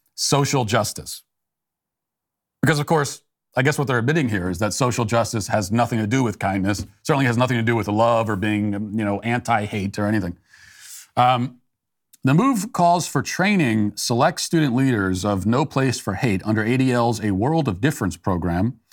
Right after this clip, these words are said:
The contract says that, that A D L will cover the cost of training. A document for A World of Difference calls for preschoolers to learn to take a stand.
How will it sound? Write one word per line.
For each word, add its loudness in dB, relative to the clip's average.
The 2
contract 2
says 0
that, 0
that 0
A 2
D 2
L 4
will 0
cover 0
the -2
cost 0
of -8
training. 0
A 0
document 2
for 0
A 2
World 2
of 0
Difference 0
calls 0
for -4
preschoolers 0
to 0
learn 2
to -4
take -4
a -2
stand. -2